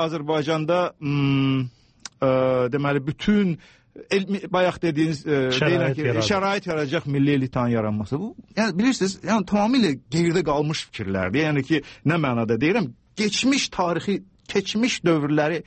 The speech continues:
Speaker 1: e, e, e, reallıqlarını əks elətdirən ideyalardır. Bax, siz fikir verin, Azərbaycanda nə üçün Rüstəm İbrahimbəyev danışa bildi?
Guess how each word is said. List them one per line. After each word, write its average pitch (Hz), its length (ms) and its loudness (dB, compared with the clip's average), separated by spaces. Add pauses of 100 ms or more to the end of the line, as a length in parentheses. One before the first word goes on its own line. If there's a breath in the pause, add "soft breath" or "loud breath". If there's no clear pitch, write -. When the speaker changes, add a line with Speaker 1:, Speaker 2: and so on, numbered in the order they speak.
(320 loud breath)
Speaker 1:
e, 139 80 0
e, 135 40 4
e, 131 960 0 (420)
reallıqlarını 147 640 0
əks 131 160 -6
elətdirən 127 420 0
ideyalardır. 101 600 0
Bax, 226 180 0
siz 277 160 -2
fikir 220 300 -2
verin, 135 260 2
Azərbaycanda 208 640 -2 (220 loud breath)
nə 196 240 4
üçün 190 180 0
Rüstəm 151 380 0
İbrahimbəyev 120 580 0
danışa 87 380 -8
bildi? 78 240 -6